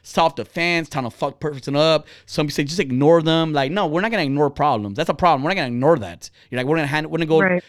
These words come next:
Speaker 1: face to face. Like, we're gonna handle that shit." That's, that's my thing. Like, no, we're gonna fight.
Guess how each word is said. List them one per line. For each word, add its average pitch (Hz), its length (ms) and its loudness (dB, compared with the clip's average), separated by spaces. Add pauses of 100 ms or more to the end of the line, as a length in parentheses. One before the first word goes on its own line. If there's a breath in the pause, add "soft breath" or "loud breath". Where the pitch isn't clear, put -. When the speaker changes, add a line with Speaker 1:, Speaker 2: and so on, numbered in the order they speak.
(120 soft breath)
Speaker 1:
face 165 240 -2
to 123 120 -8
face. 143 380 -4
Like, 120 120 -6
we're 143 80 -2
gonna 127 80 -2
handle 147 220 -2
that 110 140 -4
shit." - 160 -6
That's, 135 140 -8
that's - 220 -6
my 139 200 -2
thing. 101 320 -12
Like, 101 220 -12 (160)
no, 165 180 4
we're 139 120 -2
gonna 151 160 -4
fight. - 480 -2